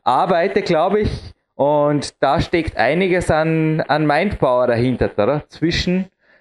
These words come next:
ja, dem, dem einen und dem anderen Schuh. Aber erklär uns vielleicht kurz, wie es zu dem Schuh kam. Und ich glaub, du hast da wirklich einen primären Anteil gehabt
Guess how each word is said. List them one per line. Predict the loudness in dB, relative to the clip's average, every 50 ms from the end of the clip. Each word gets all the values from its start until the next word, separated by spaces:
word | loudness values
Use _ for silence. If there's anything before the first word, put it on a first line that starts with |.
| _ _ _ _ -4
ja, | -2 0 0 0 0 -2 -4 -4 -2
dem, | -2 0 0 0 -2 -2 -2
dem | -2 0 2
einen | 2 2 2 2 2 2 2
und | 2 0 0
dem | 0 0 2
anderen | 2 2 2 2 0 0 0 0
Schuh. | 0 2 2 2
Aber | 2 2 2
erklär | 0 0 0 0 0 2 0
uns | 0 -2 -2 -2
vielleicht | 0 0 2 0 0 -2
kurz, | -2 -2 -2 0 -2 -4 -6 -8 -10 -10 -12 -18 -20 -20 _ _
wie | -4 -2 -2 0 0
es | 0 0 -2 -2 -2
zu | -4 -2
dem | 0 0 0 0 0
Schuh | 0 0 -2
kam. | -2 0 0 0 2 2 2 0 -2 -2
Und | -2 0 0 0 0 -2 -4 -6 -10 -20 _ _ _ _ -16
ich | -4
glaub, | -2 -2 -2 0
du | 0 0 0
hast | 0 0 0
da | 0
wirklich | 0 0 0 0 0 0
einen | 0 -2 -2
primären | -2 0 0 0 2 2 2 2 2 2 0 0 0 0 -2 -2 -4 _ _ _ _ _ _ _ _ _ _ _ _ _ _ _ _ -2
Anteil | 0 0 0 2 0 0 0 2
gehabt | 2 2 2 2 0 0 -4 -10